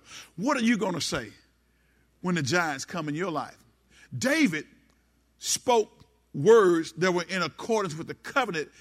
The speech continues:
that he knew that the Israelite people had with God. His brother and them were scared. They didn't do it.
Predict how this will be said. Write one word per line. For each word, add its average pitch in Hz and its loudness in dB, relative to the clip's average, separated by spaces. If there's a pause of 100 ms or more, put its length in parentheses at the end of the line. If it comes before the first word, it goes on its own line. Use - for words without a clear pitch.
(260)
that 180 -4 (120)
he 214 2
knew 196 0
that 170 0 (320)
the 160 0
Israelite 180 0
people 180 -6
had 151 -4
with 139 -6
God. 160 -6 (880)
His 285 4
brother 302 8
and 254 4
them 226 6
were 208 0
scared. 247 2
They 196 4
didn't 185 2
do 190 2
it. 110 -10